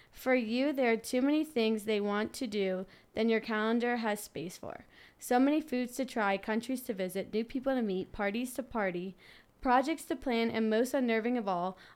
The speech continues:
unwatched Netflix <laughs> shows to watch.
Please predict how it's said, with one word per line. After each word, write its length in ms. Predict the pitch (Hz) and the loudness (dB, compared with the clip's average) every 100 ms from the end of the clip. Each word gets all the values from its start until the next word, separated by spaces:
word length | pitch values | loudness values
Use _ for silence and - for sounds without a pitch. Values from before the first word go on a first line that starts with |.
| _ | _
unwatched 680 | - 247 285 233 208 208 - | 0 4 4 4 2 2 -2
Netflix 400 | 226 202 - 202 | -4 -2 -2 -6
<laughs> 100 | - | -4
shows 320 | - 240 226 - | -4 -2 -2 -2
to 120 | 226 | 0
watch. 460 | 196 - - - | 0 -4 -8 -18